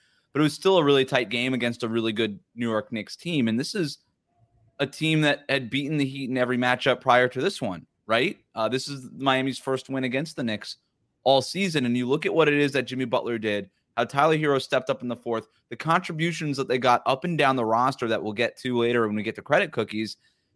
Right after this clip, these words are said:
and the fact that, to your point, they kinda executed on the things that they wanted to do. Another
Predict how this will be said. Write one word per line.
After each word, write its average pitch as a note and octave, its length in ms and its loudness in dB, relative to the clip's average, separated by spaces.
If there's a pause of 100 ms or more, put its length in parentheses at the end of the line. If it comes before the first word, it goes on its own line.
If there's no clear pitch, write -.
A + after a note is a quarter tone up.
(240)
and C#3+ 120 0
the C#3+ 60 -2
fact E3+ 400 0
that, E3 300 4 (480)
to E3 100 -6
your E3 180 4
point, C#3 440 -2 (500)
they D3 100 0
kinda G#3 300 -6
executed D3 600 -2
on B2 140 2
the A#2+ 60 -2
things B2 280 -4
that A#2 120 -12
they A2+ 80 -2
wanted A2 260 -2
to G#2+ 100 -6
do. G#2+ 400 -4
Another C3 440 2